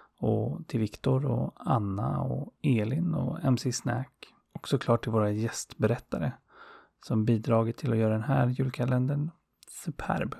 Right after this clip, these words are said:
om jag får säga det själv. Och just idag tycker jag att jag får det.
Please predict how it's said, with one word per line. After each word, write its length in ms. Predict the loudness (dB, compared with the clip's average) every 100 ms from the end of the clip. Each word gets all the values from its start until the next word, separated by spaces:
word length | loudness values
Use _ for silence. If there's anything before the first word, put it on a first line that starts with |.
| -10
om 180 | -2 0
jag 140 | 0
får 160 | -2 -6
säga 240 | 0 0
det 80 | 0
själv. 220 | -2 -6 -6 -14 _
Och 120 | -6
just 220 | -4 -4 -2
idag 260 | -2 -2
tycker 280 | -4 -4 -4
jag 80 | -4
att 120 | -4
jag 80 | -6
får 200 | -4 -6
det. 160 | -8